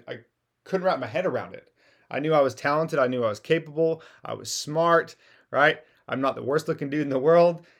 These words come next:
And I couldn't understand why these things weren't working for me. And I just thought, "Man, there's something wrong with me."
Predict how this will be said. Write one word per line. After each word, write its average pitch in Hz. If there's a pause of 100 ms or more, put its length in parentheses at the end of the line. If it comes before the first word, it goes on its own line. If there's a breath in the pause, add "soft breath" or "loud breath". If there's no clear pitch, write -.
(180 soft breath)
And 156 (180)
I 151
couldn't 185
understand 180
why 160
these 151
things 143
weren't 127
working 170
for 113
me. -
And 143
I 165
just 156
thought, 147
"Man, 170
there's 135
something 165
wrong 147
with 110
me." -